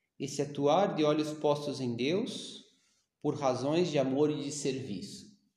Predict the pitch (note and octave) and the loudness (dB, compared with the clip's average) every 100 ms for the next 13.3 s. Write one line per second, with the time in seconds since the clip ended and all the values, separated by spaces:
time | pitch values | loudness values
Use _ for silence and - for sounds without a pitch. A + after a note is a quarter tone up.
0 | _ _ _ _ _ _ _ _ A#2+ - | _ _ _ _ _ _ _ _ -14 -8
1 | A2+ A#2 A2+ G#2+ A2 G#2+ G#2+ A2 - - | -2 0 -2 -8 -10 -8 -8 -12 -14 -14
2 | - - - _ _ _ _ _ _ _ | -14 -20 -20 _ _ _ _ _ _ _
3 | _ _ _ _ _ _ _ _ _ _ | _ _ _ _ _ _ _ _ _ _
4 | E3+ F#3+ F3+ - B2+ C3 B2+ C3 C3 E3+ | -4 -2 -2 -4 -6 -6 -8 0 2 2
5 | E3+ C#3+ C3+ C3+ - C3 - - A#2+ A2+ | 2 2 0 -2 -4 -4 -4 -10 -10 -4
6 | C3 E3+ E3+ - - - _ _ _ _ | -2 -2 -4 -10 -16 -20 _ _ _ _
7 | _ _ C#3 C3+ C3+ A#2+ D3 F#3 F#3 - | _ _ -6 0 0 0 4 4 4 2
8 | B2 A#2+ D3 G3 G#3 - - D3+ - D3+ | 0 2 2 2 0 -4 -12 -14 -14 -16
9 | - C3 A#2+ - - - - _ _ _ | -10 -10 -10 -14 -18 -20 -20 _ _ _
10 | _ _ _ _ _ _ _ _ _ _ | _ _ _ _ _ _ _ _ _ _
11 | B2+ D3 - A2+ A2+ C3 C3+ B2+ D#3+ C#4 | -20 -20 -18 -10 -4 0 0 0 -2 -2
12 | - - - C3 - B2 C3 B2+ D3 C#3 | -4 -12 -14 -16 -10 -6 -6 -4 -2 -2
13 | C#3+ - - | -2 -12 -18